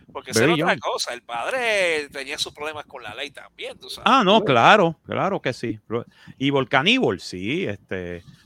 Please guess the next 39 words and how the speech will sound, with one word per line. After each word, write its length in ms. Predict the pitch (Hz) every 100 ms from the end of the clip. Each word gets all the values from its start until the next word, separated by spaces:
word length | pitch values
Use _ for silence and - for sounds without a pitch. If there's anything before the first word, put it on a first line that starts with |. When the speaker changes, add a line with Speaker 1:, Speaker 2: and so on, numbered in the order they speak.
| -
Speaker 2:
pero 240 | 123 123
Robbie, 600 | 107 113 139 220 233 202
mano, 400 | 143 170 269 175
Robbie, 400 | 147 156 214 233
actually, 500 | 202 - 226 214 190
el 160 | 170 135
tipo, 440 | 143 135 185 160
el 120 | 143
tipo 240 | - 131 175
decían 340 | 180 185 185
que 300 | - 170 147
era 340 | 147 180 175 - _
tremen-, 300 | 147 131 135
era 280 | 139 131 165
bien 200 | 170 165
decente 480 | 170 147 127 - 135
persona, 560 | 107 101 123 143 131
tú 140 | 92 120
sabes. 380 | - - 95 -
Speaker 3:
Ujú. 380 | 165 139 135 - _
Speaker 2:
Era 120 | 117
un 60 | 123
tipo 280 | 135 165 156
que 220 | 170 147
hacía 260 | 120 135
sus 160 | 120 151 -
cosas 320 | 151 - 131
bien 640 | 107 127 135 156 156 147
y 80 | 123
que 160 | 123 117
nunca 300 | 113 - 143
se 120 | 151
metió 220 | 143 135
en 100 | 139
problemas 460 | - 131 120 127 127
con 220 | 131 113
drogas 500 | 110 120 131 135 123
ni 120 | 110
con, 240 | - 110